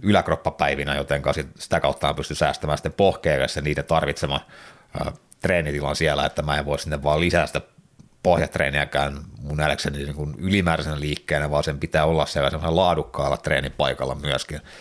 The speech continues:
että mun riittää sitten myöskin keskittyminen ja irtiottokyky sen liikkeen tulokseen, eli sen suorittamiseen. Eli siinä mielessä sitten, kun pääsee niin kuin alkuun sen jaon kanssa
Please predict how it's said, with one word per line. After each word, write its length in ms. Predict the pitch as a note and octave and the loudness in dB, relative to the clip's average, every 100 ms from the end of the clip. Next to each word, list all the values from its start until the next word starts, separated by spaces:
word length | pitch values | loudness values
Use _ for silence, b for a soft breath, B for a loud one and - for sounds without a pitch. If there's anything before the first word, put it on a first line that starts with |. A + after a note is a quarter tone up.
| B B | B B
että 200 | - D#2 | -4 -4
mun 180 | D2 C#2+ | -2 -2
riittää 340 | D2 - D2 | -2 0 -2
sitten 180 | - D2 | -2 -4
myöskin 280 | C#2+ - C#2 | -4 -4 -2
keskittyminen 680 | E2 - F2 - D2+ C#2+ | -2 -2 -4 -4 -6 -2
ja 80 | D2 - B B B B - | -2 -4 B B B B 2
irtiottokyky 640 | G#2 F2 E2 - D#2 D#2+ | 4 6 4 2 0 2
sen 320 | F2+ F#2 E2 - | 2 4 2 0
liikkeen 520 | E2+ D#2+ - F2 D#2 | 0 0 2 0 2
tulokseen, 440 | - F2+ D#2+ - D2 | 4 6 6 4 2
eli 80 | |
sen 100 | E2 | 2
suorittamiseen. 760 | D#2+ G2+ D2+ - C2+ C2 C#2+ A1 - - B B B B B C2+ | 4 4 4 2 -2 -2 -4 -4 -8 -20 B B B B B -4
Eli 140 | D2 | 0
siinä 200 | F2 D#2 | 2 2
mielessä 320 | D#2 D2 D2+ | 2 2 0
sitten, 220 | D2 - | -4 -2
kun 100 | D2 | -2
pääsee 440 | - D#2+ E2 D#2 D2+ - B B D#2 | 2 2 4 4 4 -2 B B -10
niin 80 | D#2 | -4
kuin 120 | D#2 | 2
alkuun 400 | G#2+ G#2+ F2 D#2 | 4 4 4 0
sen 160 | D2+ D#2 | 0 2
jaon 260 | F2 D#2 D2 | 4 4 2
kanssa 360 | D2 C#2+ - | 0 0 -2